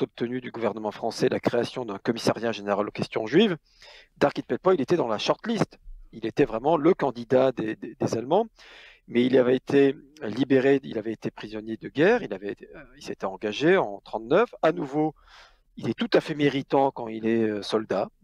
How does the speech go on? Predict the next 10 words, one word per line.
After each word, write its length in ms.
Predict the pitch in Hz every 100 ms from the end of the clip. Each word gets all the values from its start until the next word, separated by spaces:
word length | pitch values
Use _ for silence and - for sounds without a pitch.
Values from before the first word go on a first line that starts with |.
| 151 -
Vraiment, 300 | 104 98 143
c'est 160 | - 107
un 100 | 104
patriote, 800 | 123 - 110 98 110 165 - 107
euh, 160 | 110 131 - - -
un 120 | -
soldat 360 | 143 147 123 127
courageux. 640 | - 113 107 104 135 220 - - - _ -
Mais, 440 | 110 139 190 202
euh, 400 | - 120 113 113